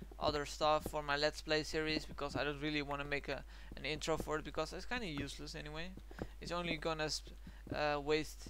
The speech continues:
you people's time. I mean, if you have to look at an intro every time, I mean, s-, most of the people just skip the intro anyway.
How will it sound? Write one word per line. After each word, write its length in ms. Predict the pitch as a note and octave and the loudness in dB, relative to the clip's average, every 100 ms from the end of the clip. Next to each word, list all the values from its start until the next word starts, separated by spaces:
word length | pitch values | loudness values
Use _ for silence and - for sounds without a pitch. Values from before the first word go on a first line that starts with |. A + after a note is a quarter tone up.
| - | -6
you 140 | D3 | -4
people's 400 | C#3+ D3 D3 C3+ - | -4 -2 -4 -4 -8
time. 500 | C#3+ C#3+ C#3+ C#3+ C#3+ | -2 2 2 0 -2
I 80 | C3+ | -4
mean, 240 | C#3 C#3 - - - | -4 -6 -10 -12 -10
if 140 | C#3 | -2
you 60 | D3 | 0
have 100 | C#3+ | 0
to 80 | D#3 | -2
look 180 | D#3 D3+ | -2 -2
at 80 | D3 | -4
an 140 | C#3 | -4
intro 320 | D3+ - D#3 - | -4 -4 -4 2
every 380 | C#3+ D#3 D3+ | 2 2 -2
time, 480 | D3 E3 D#3+ D#3+ E3+ - - - - - - - - - - - - - - - | -4 0 0 0 -4 -8 -8 -10 -8 -8 -8 -10 -10 -12 -12 -12 -10 -10 -10 -6
I 60 | - | -2
mean, 100 | D3 | -2
s-, 140 | C#3+ | -4
most 260 | D#3 E3 F3+ | 0 2 2
of 60 | G#3 | 0
the 40 | |
people 200 | A3+ G3 | 0 0
just 180 | D3+ - | 0 -4
skip 240 | - D#3 | 0 0
the 140 | D3+ D3+ | 0 -2
intro 240 | C#3+ D3 | 0 -2
anyway. 360 | D3 D3 D3 | 0 -2 -4